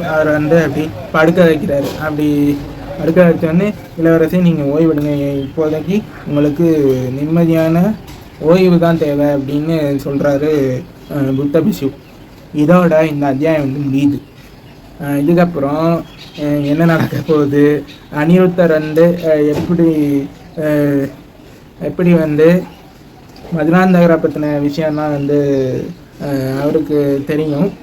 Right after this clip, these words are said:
ஆனா மதுராந்தகருக்கே ச-, சில ரகசியம்லாம் தெரியும். அது எப்படி?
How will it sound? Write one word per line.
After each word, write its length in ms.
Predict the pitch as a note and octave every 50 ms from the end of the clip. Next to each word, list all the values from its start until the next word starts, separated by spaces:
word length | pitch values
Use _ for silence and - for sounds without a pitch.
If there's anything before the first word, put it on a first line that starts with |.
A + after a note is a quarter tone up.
| - - -
ஆனா 520 | - C#3 C#3+ D3+ F3 G3 E3+ D#3+ F3 F#3+ F#3 - - - D#3
மதுராந்தகருக்கே 1080 | C#3+ D3 D#3+ F3+ G3 G3 F#3+ F#3+ F#3 F#3 F3 F3 E3+ E3 D#3+ - E3+ E3+ F3+ F#3+ F3 - -
ச-, 480 | F3 E3 D#3 D3+ D3 C#3+ C#3 C#3 C#3 C#3
சில 240 | D#3+ D3+ D3 D3 D3
ரகசியம்லாம் 520 | C#3+ C#3 C#3+ D3 C#3+ E3 D3+ D3 D3 D3
தெரியும். 380 | C#3+ C#3 C3+ C3+ C#3+ C#3+ C#3 - - - - -
அது 220 | - D3 D3+ D#3+
எப்படி? 580 | D#3+ D#3+ D3+ - E3 D3 C#3+ C#3+ C#3+ D3 D3